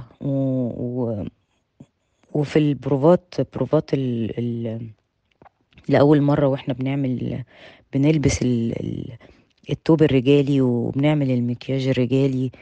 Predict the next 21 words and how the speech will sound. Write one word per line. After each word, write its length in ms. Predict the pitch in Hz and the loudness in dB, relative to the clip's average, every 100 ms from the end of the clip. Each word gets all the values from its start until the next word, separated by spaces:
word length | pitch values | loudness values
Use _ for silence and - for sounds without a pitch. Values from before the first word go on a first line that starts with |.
| - - - _ _ - | -20 -20 -20 _ _ -4
آه، 480 | 131 127 123 117 - | 0 2 0 0 -2
انتابتني 520 | 127 135 160 175 151 | 0 2 2 4 2
حالة 260 | - 156 | 4 4
نفسية 400 | 156 139 - 151 | 6 4 2 -2
كانت 160 | 147 - | -2 -6
صعبة 320 | - 143 135 | 0 0 2
جدًا 260 | 135 139 139 | -4 -2 0
جدًا، 400 | 135 143 143 147 | 0 -2 -2 -2
والكل 280 | 135 151 143 | -2 -2 0
كان 160 | 147 | 0
ملاحظها 440 | 143 131 127 139 131 | -2 -2 -2 -2 0
عليا. 400 | 127 135 151 165 - - - | 0 2 0 -2 -6 -20 -2
دي 100 | 165 | 2
ما 80 | 175 | 4
كانتش 300 | 170 175 - | 4 4 0
في 60 | |
التصوير، 460 | - 143 - 170 143 | -2 -6 -2 -2 -2
دي 100 | 120 | -4
كانت 460 | - 151 143 - 127 | -4 -2 -2 -6 -2
بره. 320 | 143 127 120 - - - - - _ | 0 0 -6 -12 -20 -20 -20 -20 _
و-، 800 | - 131 135 131 131 127 120 117 | -6 -2 0 0 0 0 0 0